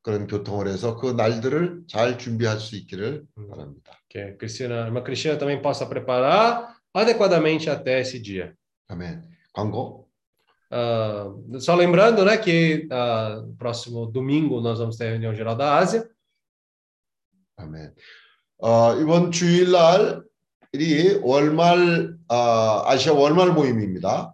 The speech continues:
Speaker 2: É, então, né, vamos só lembrando o horário de novo, vai ser domingo às oito horas da manhã, horário do Brasil.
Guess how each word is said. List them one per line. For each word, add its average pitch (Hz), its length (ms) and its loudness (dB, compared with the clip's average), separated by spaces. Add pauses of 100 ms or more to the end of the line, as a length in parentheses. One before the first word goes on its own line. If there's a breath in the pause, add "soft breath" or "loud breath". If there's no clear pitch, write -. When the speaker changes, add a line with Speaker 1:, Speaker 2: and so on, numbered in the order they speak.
Speaker 2:
É, 104 240 -4
então, 107 600 -4
né, 98 200 -8
vamos 104 380 -12
só 139 120 2
lembrando 139 380 2
o 135 60 0
horário 139 400 2
de 127 100 -4
novo, 143 240 0
vai 139 100 -2
ser 139 140 -6
domingo 143 460 -2
às 123 240 -4
oito 147 240 -2
horas 131 220 0
da 127 80 -4
manhã, 123 280 -2
horário 120 300 -2
do 120 100 -8
Brasil. 113 380 -6